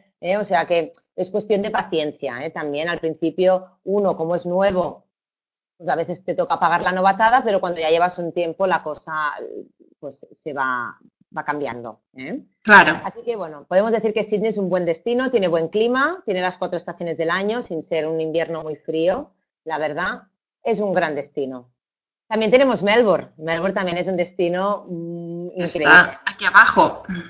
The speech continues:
Speaker 1: Sí. Melbourne es una ciudad maravillosa, es la ciudad que nunca para, eh, tiene una gran, eh, oferta de ocio cultural, música, festivales, conciertos,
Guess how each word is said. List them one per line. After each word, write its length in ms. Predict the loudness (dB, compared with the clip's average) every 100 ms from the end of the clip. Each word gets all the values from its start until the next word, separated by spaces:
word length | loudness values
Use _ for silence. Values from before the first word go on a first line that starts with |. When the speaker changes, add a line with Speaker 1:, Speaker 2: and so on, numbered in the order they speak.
| -18 -14
Speaker 1:
Sí. 200 | -14 -14 -20 _ _ _
Melbourne 720 | -6 0 2 4 6 6 6 2 0 0
es 260 | -2 -10 -8
una 180 | -8 -4
ciudad 360 | 2 4 2 -2 _ _ _ _
maravillosa, 880 | -8 -4 -2 -2 -2 -4 -6 -10 -8
es 280 | -4 -6 -4
la 180 | -6 -4
ciudad 300 | -2 -4 -4
que 100 | -6 -4
nunca 340 | -2 0 4
para, 380 | 4 4 0 -6 -6 -2
eh, 320 | 0 -2 -6 _ _ _ 0
tiene 200 | 2 2
una 340 | 2 0 0
gran, 640 | 0 0 2 0 0 -2 -6 _ -6
eh, 560 | 4 6 6 6 2 2
oferta 840 | 2 4 2 2 0 0 -2 -8 _ -8
de 240 | 2 6
ocio 540 | 6 2 -2 -2 -4 -12 -20 _
cultural, 800 | -2 0 2 6 8 6 2 -4 -10
música, 880 | -10 -4 0 0 0 -4 -2 -2 -2
festivales, 840 | -6 -4 0 4 4 4 0 -4 _ _ _
conciertos, 960 | -4 -2 0 0 0 -2 0 0 -2